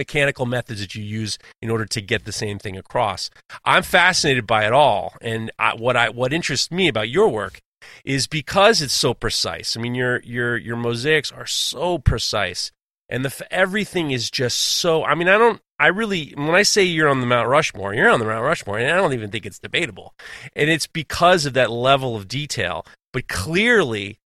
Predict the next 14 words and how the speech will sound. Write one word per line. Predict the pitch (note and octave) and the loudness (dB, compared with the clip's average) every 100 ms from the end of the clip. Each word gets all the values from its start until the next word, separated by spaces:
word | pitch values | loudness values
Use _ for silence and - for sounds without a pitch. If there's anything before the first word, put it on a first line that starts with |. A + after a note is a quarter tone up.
| _ _ _ | _ _ _
the | C3 | -4
level | C3+ D#3 D#3+ | 4 4 4
of | D#3 | 0
detail | A#2+ D3+ C#3 D3 | -4 -4 0 2
also | C3 C3+ B2+ | 2 0 -4
comes | - C3+ B2 | -2 -2 -2
from | A#2+ | -6
the | A2 | -6
precision | - G#2+ C3+ A#2 A2 | -4 -4 -2 -2 -2
of | G#2 | -4
your | F#2+ | -4
equipment | F#2+ - B2 G#2 G2+ | -4 -2 -2 -4 -6
and | A2 A2 G#2+ | -4 -4 -4
your | G2+ A#2 A2+ A2+ | -2 0 2 0